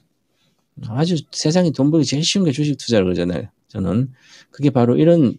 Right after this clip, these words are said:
쪽에 해야지, 자꾸, 어, 전반적인 여러 가지 큰 흐름을 모르면,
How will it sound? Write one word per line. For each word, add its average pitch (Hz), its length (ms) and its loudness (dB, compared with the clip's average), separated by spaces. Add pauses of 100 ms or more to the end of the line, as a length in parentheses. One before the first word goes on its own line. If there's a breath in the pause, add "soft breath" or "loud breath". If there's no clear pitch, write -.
(160)
쪽에 107 200 -2
해야지, 113 260 -2
자꾸, 143 460 -4 (380 loud breath)
어, 117 160 -10
전반적인 170 680 2
여러 - 100 -8 (140)
가지 190 180 -2
큰 196 280 0
흐름을 185 360 4
모르면, 131 680 2